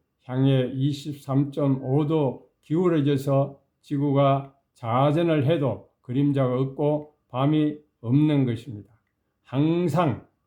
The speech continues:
태양을 향해 있기 때문에 백야라고 그렇게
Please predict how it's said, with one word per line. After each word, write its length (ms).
태양을 520
향해 540
있기 360
때문에 680
백야라고 880
그렇게 500